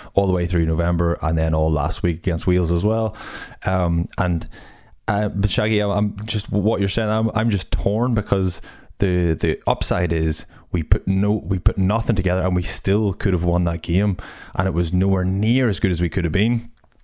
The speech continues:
And then the downside is, well, as soon as we start playing against a, a team that defend that way or is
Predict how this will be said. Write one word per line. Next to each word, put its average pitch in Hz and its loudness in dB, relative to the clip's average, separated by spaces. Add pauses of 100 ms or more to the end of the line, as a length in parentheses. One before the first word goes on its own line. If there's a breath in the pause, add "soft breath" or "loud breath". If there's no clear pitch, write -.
(240)
And 104 2
then 98 2
the 90 2
downside 104 0
is, 95 2
well, 92 0 (400 loud breath)
as - 0
soon 120 0
as 98 0
we 95 2
start 95 -2
playing 90 2
against 85 0
a, 78 2
a - 0
team 90 2
that 80 0
defend 90 0
that 73 -2
way 90 -2
or 80 2
is 80 -2